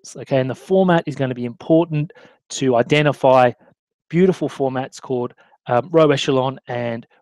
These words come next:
reduced row echelon forms, from which we can solve easily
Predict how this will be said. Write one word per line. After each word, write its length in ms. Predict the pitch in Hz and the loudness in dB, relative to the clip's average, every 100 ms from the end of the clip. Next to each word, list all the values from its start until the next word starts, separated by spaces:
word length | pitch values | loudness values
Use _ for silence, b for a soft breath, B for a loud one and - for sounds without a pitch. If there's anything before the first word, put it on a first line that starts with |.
| - | -10
reduced 480 | 123 123 123 113 - | -8 -8 -12 -10 -6
row 160 | 117 | -4
echelon 360 | 113 - 117 117 | -4 -8 -10 -10
forms, 260 | 131 117 | -10 -12
from 100 | - | -10
which 160 | 277 269 | -8 -2
we 80 | 247 | 0
can 160 | 262 | 0
solve 500 | 240 - - 233 254 220 - | -2 -2 0 4 4 2 0
easily 800 | 240 254 247 208 143 135 220 | 4 6 6 6 6 4 2